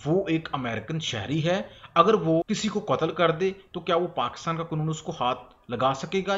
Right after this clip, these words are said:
یا نہیں۔ اس کے دوستوں نے اس کو ایسا کرنے سے منع کیا، لیکن یہ جو جعفر تھا یہ اپنی ایک گرل فرینڈ سے بدلہ لینے کے لیے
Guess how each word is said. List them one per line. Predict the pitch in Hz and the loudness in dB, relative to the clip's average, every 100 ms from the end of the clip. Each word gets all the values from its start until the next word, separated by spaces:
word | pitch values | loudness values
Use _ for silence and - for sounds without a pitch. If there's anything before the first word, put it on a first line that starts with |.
| 180 | 2
یا | 151 | 0
نہیں۔ | 117 98 92 - - - - | 0 -2 -8 -12 -20 -12 8
اس | 208 | 8
کے | - | 8
دوستوں | 214 127 135 - 202 | 0 2 2 2 0
نے | |
اس | 196 - | 0 0
کو | 202 202 - | 0 0 0
ایسا | 143 - 185 | 0 2 0
کرنے | 143 113 113 | 0 0 0
سے | 135 165 | 0 2
منع | 135 123 110 | 4 4 2
کیا، | 101 90 85 - - - | -2 -8 -10 -12 -20 0
لیکن | 151 160 196 | 2 4 4
یہ | 165 185 | 6 6
جو | 180 | 6
جعفر | 120 101 - 175 | 4 2 2 0
تھا | 156 127 123 - - 156 | 4 4 2 -4 -10 -2
یہ | 147 185 190 196 | 6 10 10 8
اپنی | 143 - 185 196 175 | 2 4 4 6 4
ایک | 180 110 | 2 6
گرل | 147 196 214 - - | 8 10 8 2 2
فرینڈ | 147 156 | 4 4
سے | - 143 143 - - - 127 | 4 4 2 -2 -14 -4 10
بدلہ | 185 190 190 | 10 12 10
لینے | 156 147 | 8 4
کے | 143 147 | 4 2
لیے | 127 123 123 | 2 2 0